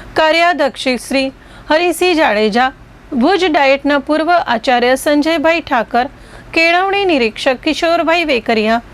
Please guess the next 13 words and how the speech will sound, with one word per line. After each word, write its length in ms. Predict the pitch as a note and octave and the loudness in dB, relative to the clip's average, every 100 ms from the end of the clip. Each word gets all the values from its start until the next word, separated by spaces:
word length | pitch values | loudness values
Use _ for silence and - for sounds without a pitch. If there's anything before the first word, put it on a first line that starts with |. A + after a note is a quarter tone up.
| - - - - - | -20 -20 -18 -8 -4
કચ્છ 340 | E4 - F4+ | -2 -2 0
જિલ્લા 280 | F4+ F4 F4+ | 2 2 0
પ્રાથમિક 500 | D#4+ B3+ - B3+ B3 D4 | 0 -2 -2 -6 -4 -6
શિક્ષક 420 | C4+ F4+ - - | -4 -4 -4 -4
સમાજના 480 | B3+ B3 A3 A#3 B3+ | -2 0 0 0 0
પ્રમુખ 500 | B3 A#3+ C#4+ C4+ - - - - | 0 0 0 0 -6 -20 -20 -2
નયનસિંહ 680 | C4 D#4+ E4 F#4 E4+ F4+ F#4 D#4+ | 2 2 2 0 -2 -2 0 0
જાડેજા, 500 | A#3 G#3+ G#3 A#3+ B3+ - - - - | 0 0 0 0 -2 -6 -20 -20 -8
સંસ્થાના 580 | - D#4+ D4+ F4+ F#4+ G4 E4 | -2 -2 -2 -2 0 0 0
પ્રમુખ 340 | B3+ C#4+ C#4+ | 0 -2 -2
ડૉક્ટર 320 | B3+ - B3+ C4+ | -4 -2 -2 0
રૂપાલીબેન 600 | C4+ D#4 E4 D#4 E4 D4 | 0 0 0 -2 0 0
મોરબિયા, 480 | A3+ G#3+ A3+ B3+ | 0 0 0 -2